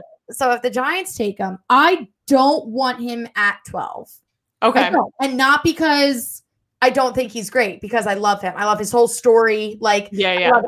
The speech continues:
Speaker 1: everything about him. Um, I just think with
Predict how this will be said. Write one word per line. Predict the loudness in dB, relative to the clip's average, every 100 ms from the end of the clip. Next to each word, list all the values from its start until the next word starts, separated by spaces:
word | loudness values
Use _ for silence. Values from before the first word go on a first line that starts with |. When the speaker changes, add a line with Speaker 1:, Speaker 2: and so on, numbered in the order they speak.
| 0
Speaker 1:
everything | 2 2 2 -2
about | 0 2 2 2
him. | 0 -2 -4 -10 _ _ _ 0
Um, | 2 4 2 0 -4 -8 _ -2
I | 0 2
just | 0 0 -2
think | -2 -2 -6 -14 _
with | -2 -2